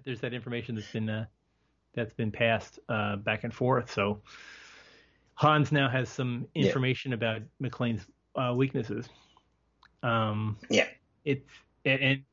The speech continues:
Speaker 1: yeah, and the other, I mean, the other side of it is, is that we've gotta balance that equation. So, uh, McClane has to now find something out about this mysterious stranger of, you know, friend or foe. So how do you, how do you do
Speaker 2: Correct.
Speaker 1: that?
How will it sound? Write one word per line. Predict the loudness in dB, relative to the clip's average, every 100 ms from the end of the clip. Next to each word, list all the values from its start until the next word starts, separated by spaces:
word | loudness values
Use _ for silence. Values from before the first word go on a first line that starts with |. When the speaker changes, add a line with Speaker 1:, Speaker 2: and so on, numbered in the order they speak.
| -2
Speaker 1:
yeah, | 0
and | 2 4
the |
other, | 4 2
I | 0
mean, | 0
the | -2
other | -6
side | -4 -2 0
of | -4
it |
is, | -8 -10
is | -12
that | -8 -6 -6 -10
we've | -10
gotta | -4 -4
balance | -2 -2 -2 -2
that | -4 -6
equation. | -6 -2 -2 -2 -6
So, | -2 -2 -2 -12 -20 -20 _ -2
uh, | 0 0 -2 -6 _ _ _ _ -6
McClane | -6 0 2 4 4
has | 0 -2
to | 0
now | 2 2
find | 2 2 2
something | 2 0 2 0
out | 2 2 2 -2
about | -6 -4 -4 -4
this | -8 -4
mysterious | -6 2 2 4 0
stranger | -2 0 0 0 0
of, | -2 -4 -2
you | -4
know, |
friend | 0 0 0
or |
foe. | 2 2 2 -2 _ _ -20 -20 _ _ _
So | -6 -2
how | 0
do | 0
you, | -2 -8 -4
how | 2
do |
you | 4
do |
Speaker 2:
Correct. | 6 4
Speaker 1:
that? | 0